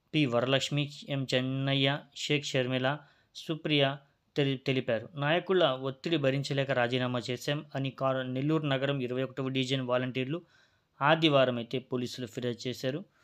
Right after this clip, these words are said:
కార్పొరేటర్ గౌరీ, వైఎస్ఆర్సీపీ నాయకులు, ఈ విధంగా వీళ్ళందరి మీద అయితే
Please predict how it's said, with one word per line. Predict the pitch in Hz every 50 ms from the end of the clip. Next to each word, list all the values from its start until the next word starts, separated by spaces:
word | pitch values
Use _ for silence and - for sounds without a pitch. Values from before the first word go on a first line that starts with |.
| _ _ _ _ _ _ _
కార్పొరేటర్ | - 147 151 151 160 160 156 160 143
గౌరీ, | 131 131 131 139 143 151
వైఎస్ఆర్సీపీ | 143 135 135 127 - 143 127 - - 139 135 -
నాయకులు, | 127 127 127 127 123 117 123 127 135 151 - - -
ఈ | 160
విధంగా | 151 151 147 147 143 143 131 120 113 110 - _ _ _ - - - - _ - _ _ _ _ _ _ _ _ _ _ _ _ _ _ -
వీళ్ళందరి | 143 139 135 135 135 147 156 175 165
మీద | 165 160 156 139
అయితే | 127 127 123 - 139 127